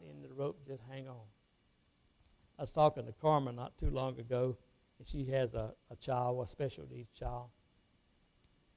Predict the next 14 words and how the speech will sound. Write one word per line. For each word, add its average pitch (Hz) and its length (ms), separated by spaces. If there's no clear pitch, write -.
She 156 80
said 196 240
he 151 80
couldn't 190 260
say, 190 200
"Glory, 156 400
hallelujah." 143 640
So 131 140
he 135 160
just 127 300
said, 120 240
"Glory, 160 280
hallelujah." 147 400
And 123 180